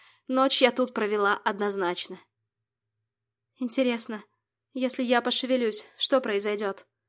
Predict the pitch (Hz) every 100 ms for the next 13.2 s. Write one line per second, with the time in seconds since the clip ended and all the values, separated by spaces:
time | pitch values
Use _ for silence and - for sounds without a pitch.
0 | _ _ _ - 262 240 - 262 233 233
1 | - 233 247 - - 247 247 240 233 233
2 | 226 226 247 247 233 233 233 233 226 240
3 | 262 294 - - _ _ _ _ _ _
4 | _ - 226 - 233 233 226 220 - 226
5 | 226 247 240 - 214 214 214 208 208 208
6 | 208 180 - 208 - _ _ _ _ _
7 | - 233 220 190 196 196 _ _ _ _
8 | - 240 226 233 240 277 285 269 - 180
9 | 196 - - _ _ - 247 240 240 240
10 | 190 196 202 202 - 180 - 180 185 214
11 | _ _ _ _ _ _ _ _ 247 233
12 | 254 294 294 262 240 220 233 233 202 185
13 | - 190